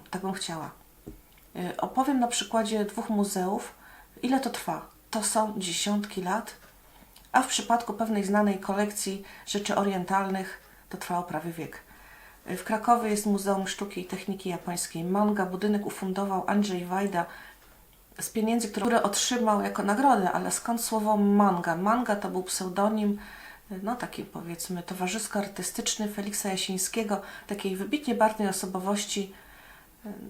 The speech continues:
no, nie tylko Krakowa, bo on później się przeniósł do Krakowa. No to może kilka słów o człowieku.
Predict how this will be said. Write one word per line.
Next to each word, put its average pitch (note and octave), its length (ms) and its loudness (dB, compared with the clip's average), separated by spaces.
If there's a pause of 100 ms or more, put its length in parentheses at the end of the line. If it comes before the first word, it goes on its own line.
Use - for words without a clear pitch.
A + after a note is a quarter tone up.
(140)
no, A#3 340 -2 (300)
nie C4 140 2
tylko C4+ 280 2
Krakowa, G#3 540 4
bo F3+ 100 -2
on F3 60 -4
później G#3 280 0
się - 120 0
przeniósł E3 360 -6
do D#3+ 60 -10
Krakowa. F3+ 540 -2 (640)
No A3+ 80 0
to A#3+ 120 -2
może A3 240 2
kilka F#3+ 260 -2
słów C4 360 2
o - 80 0
człowieku. A3 640 2